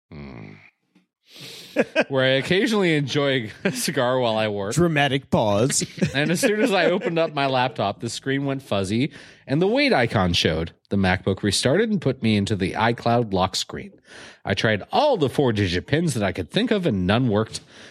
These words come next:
Speaker 1: So I rebooted in recovery mode and I was greeted with a firmware lock screen and none of my passwords worked.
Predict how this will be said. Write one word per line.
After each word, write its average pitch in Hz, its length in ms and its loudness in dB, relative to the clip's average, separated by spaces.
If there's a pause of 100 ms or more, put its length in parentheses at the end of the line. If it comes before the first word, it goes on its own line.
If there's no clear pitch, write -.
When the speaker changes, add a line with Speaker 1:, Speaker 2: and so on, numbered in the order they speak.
Speaker 1:
So - 140 0
I 90 60 4
rebooted 107 480 2
in 202 180 0
recovery 131 400 2
mode 110 340 2
and 95 160 -4
I 92 80 2
was 85 160 -4
greeted 147 320 0
with 127 160 -2
a 95 40 -4
firmware 156 500 0
lock 113 240 2
screen 104 360 0 (320)
and 101 140 0
none 131 160 4
of 208 80 2
my 185 140 2
passwords 147 520 0
worked. 220 420 0